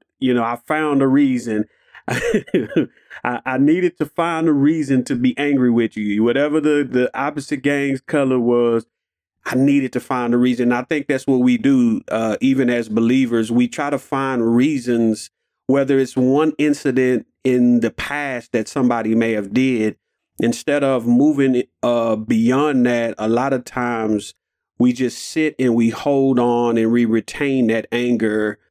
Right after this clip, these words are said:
um, and it's gonna manifest into something else. It's, uh, he talks about in the book, uh, uh, contentment being something that's on, like, a higher level, and he uses Matthew chapter five,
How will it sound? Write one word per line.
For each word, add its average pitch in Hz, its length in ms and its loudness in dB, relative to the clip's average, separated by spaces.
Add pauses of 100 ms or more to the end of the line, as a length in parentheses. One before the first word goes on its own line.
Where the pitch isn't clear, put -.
(320)
um, 104 640 -2
and 117 160 0
it's 110 160 -4
gonna 147 260 2
manifest 135 720 0
into 123 180 -2
something 131 460 -2
else. 131 460 -2
It's, 135 260 -2 (420)
uh, 123 220 0
he 147 160 0
talks 156 300 -6
about 147 220 -2
in 131 100 0
the 123 80 2
book, 139 500 0
uh, 120 360 0 (280)
uh, 120 160 0 (120)
contentment 131 840 -2
being 127 260 2
something 127 460 -2
that's 117 240 -2
on, 120 180 0
like, 110 220 -4
a 95 60 -6
higher 123 520 -4
level, 113 440 2
and 113 100 0
he 123 80 2
uses 120 480 2
Matthew 117 480 0
chapter 113 400 -8
five, 107 580 -8